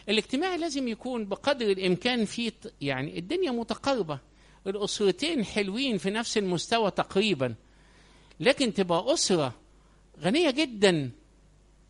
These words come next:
العريس مثلًا غني جدًا، يقول لك: "لا أنا ما يهمنيش"، يروح ياخد واحدة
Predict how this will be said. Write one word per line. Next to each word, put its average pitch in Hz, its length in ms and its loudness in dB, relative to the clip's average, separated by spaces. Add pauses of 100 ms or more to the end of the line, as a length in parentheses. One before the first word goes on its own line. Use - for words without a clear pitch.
(1700)
العريس 175 400 0
مثلًا 220 260 -2
غني 208 200 0
جدًا، 180 260 -2
يقول 196 200 -2
لك: - 160 -6
"لا 214 120 -4
أنا 185 120 -4
ما 170 80 -2
يهمنيش"، 170 440 -4
يروح 175 400 -4
ياخد 196 260 -8
واحدة 180 540 -6